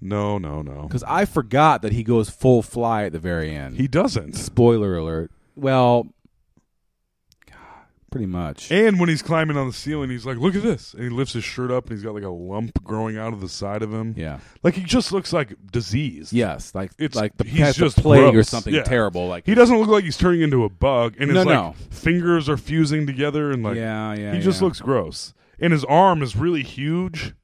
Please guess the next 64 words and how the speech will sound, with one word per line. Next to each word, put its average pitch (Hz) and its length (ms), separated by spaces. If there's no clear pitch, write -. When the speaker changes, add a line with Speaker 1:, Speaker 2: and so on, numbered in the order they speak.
Speaker 1:
Did 120 120
you 147 80
notice 143 320
that? 131 400
Speaker 2:
Yeah. 80 260
Speaker 1:
His 104 140
arm 110 240
is 104 80
Speaker 2:
Yeah, 135 80
he 190 100
had, 208 60
Speaker 1:
super 180 100
Speaker 2:
like, 151 120
Speaker 1:
huge. 98 200
Speaker 2:
uh, 113 220
his 120 140
whole 160 200
upper 139 160
body 117 300
was 98 120
in 104 120
some 104 160
sort 101 180
of 85 80
suit. 90 360
It 92 60
wasn't 120 220
Speaker 1:
Yeah. 98 40
Speaker 2:
just, - 100
like, 104 100
his - 140
face. 95 440
Like, 90 140
his 98 140
arms 110 320
Speaker 1:
Yeah. 113 80
Speaker 2:
and 92 80
hands 104 320
were, 101 280
were 95 160
all, 98 380
and 131 100
they 180 60
were, 208 240
I 143 60
mean, 139 220
it - 40
was 123 100
all 135 140
good 131 280
too. 135 200
Like, 92 160
it 98 60
was 101 160
Speaker 1:
Yes. 110 80
Speaker 2:
just, - 140
well, 175 240
Speaker 1:
And - 20
Speaker 2:
it 190 60
Speaker 1:
it - 20
Speaker 2:
gets 226 160
a 196 40
little 190 320
wonky, 143 760